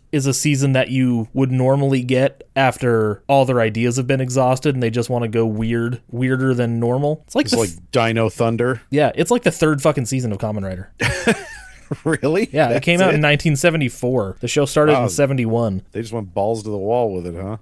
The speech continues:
Speaker 1: This show is weird. This show's way weirder than, like, Super Sentai and stuff.
Speaker 2: Well, again, I haven't actually watched the show. I've only seen this and Masked Rider, so that's my whole frame of reference.
Speaker 1: Amazon would be easy to get into 'cause I think there's, like, one, the first episode is on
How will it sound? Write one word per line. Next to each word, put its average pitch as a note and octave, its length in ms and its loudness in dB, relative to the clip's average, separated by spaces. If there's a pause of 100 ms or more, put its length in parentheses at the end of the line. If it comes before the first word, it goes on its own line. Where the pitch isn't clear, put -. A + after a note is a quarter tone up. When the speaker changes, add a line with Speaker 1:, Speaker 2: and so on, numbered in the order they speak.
Speaker 1:
This C#3+ 200 0
show G3 280 4
is A2+ 180 0
weird. G#2+ 800 -2
This D3+ 140 2
show's E3+ 260 4
way D3 340 4
weirder C3 380 2
than, A#2+ 180 0
like, A2+ 200 -2
Super A#2+ 260 -4
Sentai G#2+ 480 -4
and G2 80 -8
stuff. G2 320 -10
Speaker 2:
Well, A#2+ 220 -4
again, B2 340 -6
I F2 120 -8
haven't B2+ 420 -8
actually A#2 400 -6
watched G#2 320 -6
the G#2 40 -12
show. G#2+ 280 -4
I've F#2 160 -6
only G2+ 240 -8
seen F#2 340 -12
this G2+ 420 -8
and F#2 200 -12
Masked F#2+ 340 -10
Rider, E2 380 -8
so D#2 360 -8
that's A2 300 0
my G2+ 160 0
whole A2 240 0
frame G2 320 -4
of F2 140 -8
reference. D#2 640 -8
Speaker 1:
Amazon E3+ 520 2
would D#3 140 4
be D#3+ 80 0 (100)
easy D3+ 200 2
to C#3+ 100 2
get C3+ 140 2
into C#3 260 2
'cause C3+ 140 2
I B2 100 4
think B2+ 160 -2
there's, B2+ 160 0
like, A#2+ 160 2
one, A#2+ 320 0
the B2 120 0
first C#3 280 0
episode B2+ 400 0
is A2 140 -2
on G#2+ 380 -2